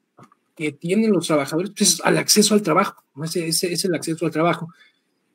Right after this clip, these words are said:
Eh, y el acceso al trabajo, las fuentes de empleo en la iniciativa privada, pues,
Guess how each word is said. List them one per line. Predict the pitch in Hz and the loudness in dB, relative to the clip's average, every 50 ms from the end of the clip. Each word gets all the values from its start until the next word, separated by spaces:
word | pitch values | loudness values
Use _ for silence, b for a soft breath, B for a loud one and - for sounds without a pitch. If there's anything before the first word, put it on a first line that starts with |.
| _ _ - | _ _ 0
Eh, | 160 156 160 151 - _ | 2 2 2 2 -2 _
y | 190 175 175 | 0 4 4
el | 165 165 165 | 6 6 6
acceso | 156 156 - 214 208 208 - 233 233 | 4 4 4 4 4 4 4 4 4
al | 214 196 180 | 4 4 4
trabajo, | - 190 185 202 196 185 - - 208 | 2 2 2 2 2 0 0 0 0
las | 190 156 135 - | 0 0 0 -2
fuentes | 180 180 196 208 190 | -2 -2 -2 -2 -2
de | 196 | -2
empleo | 170 165 175 180 190 196 196 | -4 -2 0 0 2 2 2
en | 185 | 0
la | 170 | 0
iniciativa | 147 135 127 - 139 131 - 170 175 185 185 175 | -2 -4 -4 -6 -8 -6 -6 -4 -2 -2 -2 -2
privada, | - 139 139 143 147 160 175 180 180 - | -2 -2 0 0 0 0 -2 -4 -4 -4
pues, | - 139 123 - - _ | -6 -6 -6 -6 -10 _